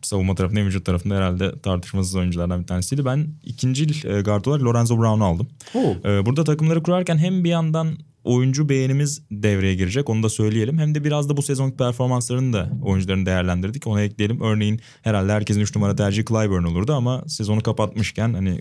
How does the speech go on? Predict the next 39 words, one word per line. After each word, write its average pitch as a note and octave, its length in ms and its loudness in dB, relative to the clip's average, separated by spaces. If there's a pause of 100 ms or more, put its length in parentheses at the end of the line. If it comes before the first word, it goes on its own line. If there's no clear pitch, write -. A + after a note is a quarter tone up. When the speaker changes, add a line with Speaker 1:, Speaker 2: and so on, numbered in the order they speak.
Speaker 1:
Clyburn'u F#2+ 400 0
yazmayacağız F2 460 -2
mesela D#2 340 -6
gibi. G2+ 300 -6 (400)
Ben C3+ 60 0
o F3+ 80 -2
yüzden F#3 200 -2
Lorenzo D3+ 320 2
Brown'u D3 300 2
aldım. F#2+ 200 2
Özellikle, A#2+ 560 0 (140)
ya - 60 -2
şimdi A#2+ 220 0
Panther C3 300 0
eklemesiyle C3+ 500 0
beraber B2 320 0
kullandığı B2 400 0
top C3 200 -4
sayısı B2 260 0
azaldı A#2 380 2
Brown'un A2 380 2
ve A#2+ 120 0 (260)
o A2 100 2
etkileyici A2+ 460 0
döneminden A#2 540 2
biraz A#2 220 0
uzak. D3 320 -4 (120)
Ama A2+ 200 0
hatırlarsın B2 480 0
yani F#2 240 2
bir A2+ 100 2
ayı B2 220 0
inanılmaz A2+ 460 0
oynadı F2+ 240 -2
Lorenzo F2 380 -2
Brown A#2+ 260 -2
ve A2+ 40 2
o G#2+ 100 2
yüzden A2+ 260 0